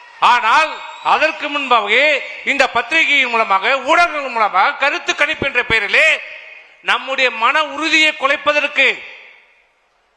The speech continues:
அண்ணா திமுக தொண்டர்களுடைய மன உறுதியை குலைப்பதற்கு மிகப்பெரிய சதி திட்டம் பின்னப்பட்டிருக்கிறது, செய்யப்பட்டு கொண்டிருக்கிறது. நம்ம எல்லாம் பார்க்கிறோம். இந்தியா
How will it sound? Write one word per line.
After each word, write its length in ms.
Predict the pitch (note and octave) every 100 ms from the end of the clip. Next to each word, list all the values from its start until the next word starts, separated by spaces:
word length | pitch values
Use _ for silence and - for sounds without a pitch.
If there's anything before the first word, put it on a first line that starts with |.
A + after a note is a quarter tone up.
| C3
அண்ணா 280 | A3+ D4+ E4 D#4+
திமுக 300 | D#4 D4+ D4 C#4+ C4
தொண்டர்களுடைய 480 | D#4 E4 D#4+ D#4+ B3
மன 180 | B3 D#4+ D4
உறுதியை 360 | D#4 E4+ F4 E4
குலைப்பதற்கு 680 | D4 D#4 D4+ C#4+ D4+ C4+ A3+ D3+ - - - - -
மிகப்பெரிய 520 | A3+ D#4+ D#4 D#4+ E4 -
சதி 220 | C4+ F4
திட்டம் 340 | E4+ F4+ D#4+ D4
பின்னப்பட்டிருக்கிறது, 760 | D4 C#4+ C4+ C4 B3+ B3 G#3+ F#3+ B2+ - - - - _ -
செய்யப்பட்டு 520 | B3+ E4 F4+ E4+ -
கொண்டிருக்கிறது. 680 | B3+ C#4+ C#4+ C4 C4 B3 G#3 - - - - _ _ _ _ _ _
நம்ம 180 | D3 E3+
எல்லாம் 380 | F3 G3+ A#3+ A3
பார்க்கிறோம். 400 | G#3 F#3+ F3+ - - - - _ _ _ D3+
இந்தியா 300 | G#3 B3